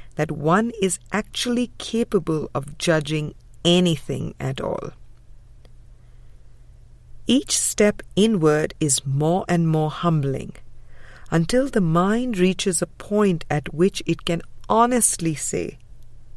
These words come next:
"I do not know what anything is for." Workbook Lesson twenty-five. This is the point at which the mind can experience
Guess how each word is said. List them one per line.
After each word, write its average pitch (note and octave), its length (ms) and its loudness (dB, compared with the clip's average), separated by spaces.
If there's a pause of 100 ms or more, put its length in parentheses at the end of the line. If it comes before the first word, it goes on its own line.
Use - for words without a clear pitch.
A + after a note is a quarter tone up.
(640)
"I C#3 100 -2
do C3+ 260 0
not E3 300 -2
know C#3+ 480 -2 (440)
what C3+ 220 -4 (360)
anything F3+ 720 2
is - 180 -2
for." - 280 -8 (1500)
Workbook - 520 -4
Lesson D#3 400 0
twenty-five. - 760 -6 (1800)
This G3+ 260 6
is E4 140 0
the E4 100 2
point E3 500 2
at D#3 200 -2
which D#3+ 340 -2
the A3 80 0
mind D3+ 520 0
can D3+ 200 0
experience E3+ 840 0